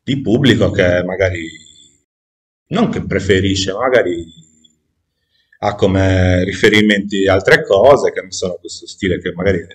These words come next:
risulta leggermente più artistico, non so come definirlo, ecco,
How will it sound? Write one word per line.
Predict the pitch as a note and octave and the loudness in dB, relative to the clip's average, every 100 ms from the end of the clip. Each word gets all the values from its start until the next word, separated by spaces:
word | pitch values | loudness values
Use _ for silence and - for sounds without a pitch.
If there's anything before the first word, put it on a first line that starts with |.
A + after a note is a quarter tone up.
| _ _ _ _ | _ _ _ _
risulta | G#2 G2+ A2 G#2+ | -8 -4 -2 0
leggermente | G2+ G2 G#2+ G#2+ G#2+ F#2+ | 0 2 0 0 -2 -4
più | G#2 | 0
artistico, | G2 F#2+ - G#2 A2+ G#2 - F#2+ | 0 0 -4 -4 -4 -6 -12 -10
non | G2 | -10
so | G#2+ G2+ | -6 -6
come | F#2 F2 | -8 -18
definirlo, | - F2 F#2 F#2+ E2 F2 | -20 -18 -10 -10 -8 -12
ecco, | F2 | -12